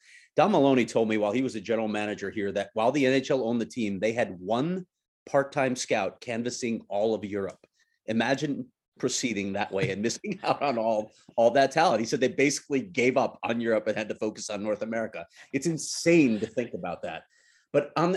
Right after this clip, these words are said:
on the occasions when they've drafted players where you're like, "Okay, maybe this guy will pan out," often they've rushed them to the N H L rather than letting them bake in the N-, the A H L,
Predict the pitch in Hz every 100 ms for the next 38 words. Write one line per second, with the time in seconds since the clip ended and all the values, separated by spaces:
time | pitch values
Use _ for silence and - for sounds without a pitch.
0 | 160 190 233 247 - 143 139 139 123 123
1 | 113 90 _ - 123 131 151 226 _ 139
2 | 127 117 110 110 113 113 - - 113 107
3 | 135 - 113 123 131 131 131 120 113 110
4 | - 127 113 151 151 190 - _ _ _
5 | _ _ _ _ _ _ _ _ 143 208
6 | - 226 175 104 117 156 - 156 139 131
7 | 117 110 110 107 - 104 92 104 120 135
8 | 123 113 117 113 104 90 107 90 101 104
9 | 101 104 - 110 95 104 104 98 95 104
10 | 95 95